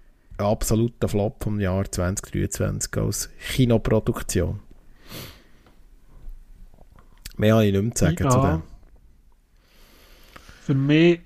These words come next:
Speaker 2: ist das Buch geschlossen. Ich habe ihn noch nicht gesehen, aber ich habe da auch ein paar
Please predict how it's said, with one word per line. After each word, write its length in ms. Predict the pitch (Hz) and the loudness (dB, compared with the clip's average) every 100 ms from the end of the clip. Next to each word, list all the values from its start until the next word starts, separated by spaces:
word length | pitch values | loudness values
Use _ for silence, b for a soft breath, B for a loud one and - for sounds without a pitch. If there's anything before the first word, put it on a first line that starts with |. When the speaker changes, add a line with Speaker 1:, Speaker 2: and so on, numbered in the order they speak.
| - b b - | -16 b b -4
Speaker 2:
ist 180 | 127 | -4
das 40 | - | -4
Buch 320 | 147 147 151 | -2 0 -2
geschlossen. 720 | - 135 135 170 - 208 196 - | 0 4 4 2 -4 -2 0 2
Ich 140 | 156 | 4
habe 240 | 143 131 | 6 4
ihn 60 | 127 | 2
noch 120 | 131 | 0
nicht 220 | 156 170 | 0 -4
gesehen, 460 | - 170 160 160 165 | -2 2 2 2 0
aber 260 | 127 117 127 | -4 -4 -2
ich 80 | |
habe 160 | 131 123 | 0 0
da 80 | 123 | -2
auch 400 | 123 123 127 135 | -2 -2 -2 -4
ein 100 | - | -4
paar 280 | 123 123 | -4 -4